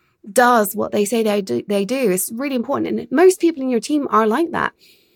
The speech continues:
But there's one person that everybody always has to chase for everything. Sometimes this can be resolved with open conversations, and that is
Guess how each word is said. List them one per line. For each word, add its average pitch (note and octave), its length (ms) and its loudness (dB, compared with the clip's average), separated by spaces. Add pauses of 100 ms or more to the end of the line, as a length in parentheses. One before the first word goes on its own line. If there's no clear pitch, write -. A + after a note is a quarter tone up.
(160)
But A3 80 0
there's G3 100 0
one B3+ 160 -2
person A#3+ 260 -2
that A3 120 -6
everybody A3+ 300 -2
always G#3 580 0
has - 240 -8
to F#3 120 -6
chase - 460 -4
for - 120 -12
everything. - 440 -14 (880)
Sometimes D4 560 4
this A#3 140 -2
can G#3+ 140 -2
be G#3 120 0
resolved G3 320 0
with F#3+ 160 0
open G3 220 0
conversations, F#3 580 -2
and A3 120 -4
that A#3+ 120 -2
is G#3 160 0